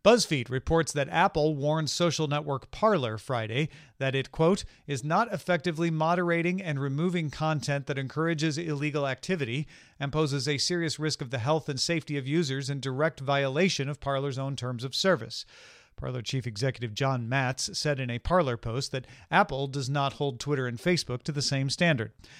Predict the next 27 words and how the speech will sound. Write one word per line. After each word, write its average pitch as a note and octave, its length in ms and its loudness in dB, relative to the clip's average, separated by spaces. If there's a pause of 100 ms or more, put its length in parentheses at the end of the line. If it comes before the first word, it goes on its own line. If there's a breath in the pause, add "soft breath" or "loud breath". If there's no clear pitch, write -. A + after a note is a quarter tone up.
(200 loud breath)
Apple B2 220 -4
gave A#2+ 260 -2
Parler B2 340 0
twenty-four D3 540 2
hours A#2 320 0
to B2+ 100 -6
take B2 300 -4
action D3+ 460 0 (100)
or B2 160 -4
be B2 160 -4
removed C3 560 -2
from B2+ 160 -6
the B2+ 120 0
App A2+ 200 -2
Store. A#2+ 380 -2 (920 loud breath)
Google F#3 540 6
says D#3 420 2 (120)
it A3 180 2
was D3+ 220 0
aware C3 240 2
of B2 120 -2
posts C#3 360 0
in B2+ 100 -2
Parler C3 380 2
that C3+ 180 -2
seek, - 460 0
quote, D#3 340 2